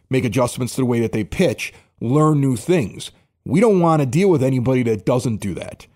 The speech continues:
And there, there have probably been people that have been moved off this team already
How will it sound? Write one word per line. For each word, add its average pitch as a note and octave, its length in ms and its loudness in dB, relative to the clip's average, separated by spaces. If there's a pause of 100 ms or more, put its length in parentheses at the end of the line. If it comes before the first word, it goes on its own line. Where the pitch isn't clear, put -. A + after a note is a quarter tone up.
(240)
And B2+ 220 0
there, F#3 280 4
there C#3+ 160 2
have C3 120 0
probably A3 240 2
been F#3 180 2
people F#3+ 320 0
that D3 140 2
have C#3+ 80 0
been B2+ 120 0
moved C#3 300 2
off C#3+ 280 2
this C3+ 180 -2
team D3 260 0
already A2+ 600 0